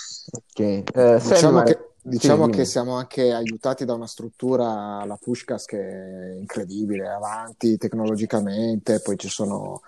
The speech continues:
Speaker 2: saune, possibilità di veramente di far rilassare i nostri, i nostri ragazzi dopo,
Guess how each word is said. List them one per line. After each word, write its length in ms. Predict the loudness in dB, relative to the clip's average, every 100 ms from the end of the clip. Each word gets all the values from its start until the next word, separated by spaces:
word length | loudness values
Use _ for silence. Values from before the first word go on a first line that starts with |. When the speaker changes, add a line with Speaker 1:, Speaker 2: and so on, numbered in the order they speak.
| _
Speaker 2:
saune, 1120 | -4 2 4 4 2 -2 -4 -4 -4 -6 -8 -12 _ _
possibilità 600 | -6 -2 0 0 0 -2
di 320 | 0 0 0
veramente 540 | -2 -6 -6 -6 -4 -4
di 360 | -4 -6 -8
far 640 | -6 -4 -4 -6 -6 -6 -6
rilassare 680 | -4 -4 -6 -4 -2 0 -2
i 40 |
nostri, 580 | -4 -8 -6 -4 -4 -6
i 500 | -10 _ _ _ -4
nostri 260 | -2 2 2
ragazzi 480 | 2 0 0 -2
dopo, 1000 | -4 -4 -4 -2 -2 -4 -6 -8 -10 -12